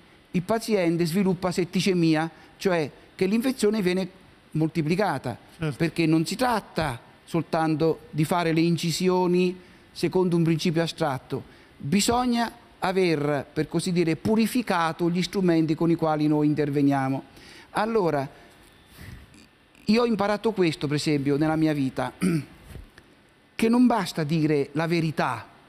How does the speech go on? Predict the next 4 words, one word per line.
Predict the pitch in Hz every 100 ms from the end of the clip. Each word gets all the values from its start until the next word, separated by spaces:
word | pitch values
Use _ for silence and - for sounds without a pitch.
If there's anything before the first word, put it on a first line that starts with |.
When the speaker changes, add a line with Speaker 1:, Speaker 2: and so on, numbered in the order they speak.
| _ _ _ _ _ _
Speaker 1:
perché | - 165 - 170
da | 175
questa | 170 196 196 - 170 160 - - - -
scaturisca | - - 190 190 185 196 185 - 180 175